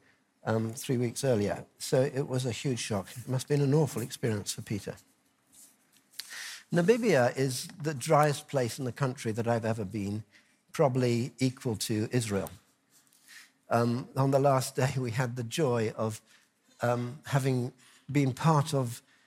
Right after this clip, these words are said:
memorial and s-, funeral services and moments for, for five days. Um, we, we, on the Monday before we flew back, on the Tu-, Tuesday,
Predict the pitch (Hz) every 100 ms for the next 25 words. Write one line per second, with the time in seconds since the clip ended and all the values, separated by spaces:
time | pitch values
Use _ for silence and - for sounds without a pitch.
0 | _ _ _ _ _ _ _ 123 135 143
1 | 147 131 123 120 120 - _ - - 127
2 | 117 - 135 117 110 117 107 127 113 131
3 | 117 127 117 110 - - 113 107 - -
4 | - 113 139 123 117 127 120 98 101 110
5 | - _ 113 113 107 104 _ _ _ _
6 | _ - 123 135 123 120 113 - 120 117
7 | 110 120 117 123 113 110 117 - 117 110
8 | - 131 120 123 98 120 117 110 - 120
9 | 110 - 127 113 - 110 104